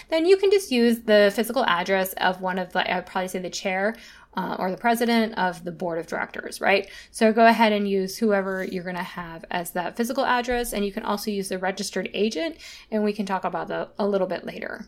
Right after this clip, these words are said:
But definitely put a resident address and also put a mailing address. And then go ahead and you can add, "There may be such subordinate or branch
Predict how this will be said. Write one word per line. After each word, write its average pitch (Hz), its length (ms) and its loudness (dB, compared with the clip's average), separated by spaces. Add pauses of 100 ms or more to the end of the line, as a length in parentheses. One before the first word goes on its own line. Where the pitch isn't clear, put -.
But 220 160 -4
definitely 240 280 2
put 240 160 0
a 208 40 4
resident 240 500 2
address 262 400 0
and 226 80 0
also 185 240 -4
put 190 160 -6
a 185 80 -6
mailing 180 400 -8
address. - 480 -8 (320)
And 220 180 6
then 226 140 6
go 233 80 4
ahead 233 200 2
and 226 220 2
you 208 80 0
can 220 160 0
add, 190 340 -2 (240)
"There 233 160 8
may 233 200 10
be 269 160 0
such 254 240 2
subordinate 226 720 2
or 208 160 4
branch 196 400 0